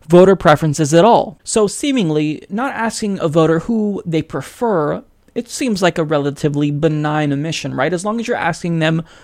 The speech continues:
who they're voting for, then that should be fine, right? Well, no, because who you're voting for and who you prefer are two entirely different questions, because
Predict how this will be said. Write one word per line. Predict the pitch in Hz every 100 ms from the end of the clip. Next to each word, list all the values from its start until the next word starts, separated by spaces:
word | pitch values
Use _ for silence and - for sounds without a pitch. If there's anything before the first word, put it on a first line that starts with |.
| _
who | - 226
they're | 202
voting | 151 160 160 151
for, | - 131 135
then | 147 196 156
that | 165 170
should | 175
be | 156
fine, | 139 226 165
right? | 131 131 190 - _ - - - -
Well, | 170 160
no, | 160 196 196 143
because | 160 151 156 151 143 - - _
who | - 269
you're | 269 285
voting | 151 175 202 180
for | - 160 143 -
and | 160
who | 156 220 220 -
you | - 175
prefer | - 139 - 233 262 165 165 190 - - - -
are | - 180
two | - - 220
entirely | 208 190 - - - 254 240 214 202
different | 175 175 143
questions, | 247 269 - 143 143
because | 175 170 160 -